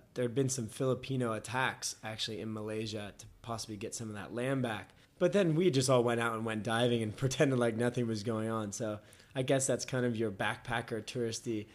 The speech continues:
you know, just turn one shoulder, turn your head up, whatever. We're just gonna keep doing what we're doing.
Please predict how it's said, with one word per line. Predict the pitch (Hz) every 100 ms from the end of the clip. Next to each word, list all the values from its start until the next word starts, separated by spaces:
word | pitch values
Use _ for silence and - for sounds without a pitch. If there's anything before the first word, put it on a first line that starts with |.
| -
you | - 117
know, | 107 104 - -
just | - 120 -
turn | - 147 131
one | 127
shoulder, | 123 - 123 123 123 123
turn | 120 127
your | 123 113
head | 117 123
up, | 170 - 247
whatever. | 233 233 214 220
We're | 233
just | 233 -
gonna | 190
keep | 117 180
doing | 156 160 151
what | 139
we're | 131 127
doing. | 135 127 113